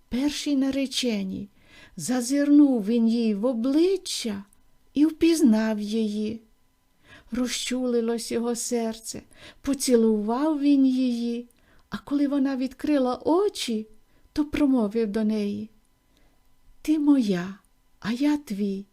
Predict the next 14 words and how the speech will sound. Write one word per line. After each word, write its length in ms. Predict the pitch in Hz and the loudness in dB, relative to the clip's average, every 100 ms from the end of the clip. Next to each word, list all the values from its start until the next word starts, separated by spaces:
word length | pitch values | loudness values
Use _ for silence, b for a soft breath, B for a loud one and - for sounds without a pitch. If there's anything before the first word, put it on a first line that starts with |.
| _ _ 294 | _ _ 6
і 80 | |
ніхто 440 | 302 294 - - 311 | 8 6 4 -2 -2
в 100 | 277 | -2
світі 680 | - 294 320 294 - 196 - b b - | -2 2 4 2 -2 -10 -10 b b 2
не 200 | 220 220 | 4 6
зможе 540 | 208 220 294 302 220 | 6 4 4 0 -2
нас 380 | 180 190 202 - | -4 -4 -6 -6
розлучити". 960 | 196 185 185 190 - 185 185 - 202 202 _ _ _ _ _ _ 214 | -6 -4 -6 -6 -8 -8 -10 -12 -16 -16 _ _ _ _ _ _ -4
Відправив 720 | 214 - 240 233 220 208 214 | -4 -4 -6 -2 0 0 -2
король 440 | 214 233 311 320 - b b 226 | -4 -2 -2 -4 -8 b b -2
назустріч 840 | 247 240 262 233 240 220 214 - - | 0 0 -2 -4 -4 -4 -4 -12 -2
іншій 500 | 277 220 180 - 185 | 2 2 2 -4 -8
нареченій 760 | 190 190 185 - 196 190 175 | -6 -6 -6 -4 -4 -4 -6
гінця 680 | 165 175 175 160 - 302 311 | -6 -4 -6 -6 -4 -4 -4